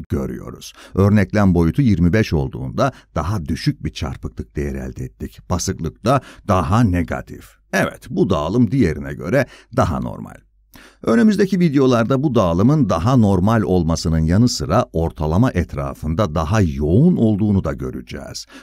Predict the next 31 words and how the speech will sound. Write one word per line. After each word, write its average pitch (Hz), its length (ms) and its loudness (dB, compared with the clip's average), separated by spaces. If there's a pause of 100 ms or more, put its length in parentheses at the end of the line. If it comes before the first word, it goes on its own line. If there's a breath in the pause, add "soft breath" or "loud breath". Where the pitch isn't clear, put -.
Bunun 165 380 0
neden 135 300 2
mantıklı 80 540 0
olduğunu 80 380 0
düşünebilirsiniz. 92 960 -2 (220 loud breath)
Örneklem 95 600 2
boyutu 73 340 -2
büyüdüğünde 82 680 -2 (200)
ortalamadan 82 840 0
uzaklaşma 95 680 0
olasılığı 78 640 -2 (240)
azalır. - 420 -6 (160)
Evet, 85 280 -4
boyutu 113 380 2
yirmi 95 360 -2
beş 113 200 -2
olan 78 200 -4
ya 95 180 2
da 87 60 -2
yüz 110 380 4
olan 92 300 2
örneklemler 78 600 -4
aldığımızda 67 720 -4 (380 loud breath)
elde 151 260 2
edeceğimiz 85 560 2
dağılım 90 380 2
daha 80 180 -2
mantıklı 76 500 -4
bir 78 100 -6
dağılım 85 360 2
olacaktır. - 560 -10